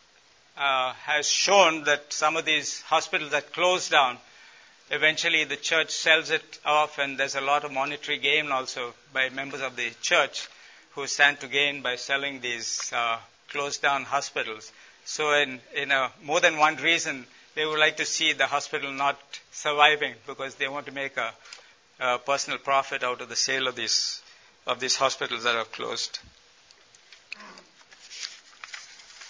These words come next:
A lot of times it's a poor management. We don't have proper administrators because we've never had, uh, hospital administration courses in India. And it's, uh,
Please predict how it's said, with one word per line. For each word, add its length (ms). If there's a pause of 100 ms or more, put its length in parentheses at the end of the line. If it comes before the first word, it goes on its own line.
(160)
A 80
lot 200
of 120
times 300
it's 160
a 80
poor 320
management. 760
We 140
don't 220
have 260
proper 300
administrators 1200
because 320
we've 180
never 260
had, 360
uh, 100
hospital 460
administration 680
courses 480
in 120
India. 400 (580)
And 140
it's, 260
uh, 320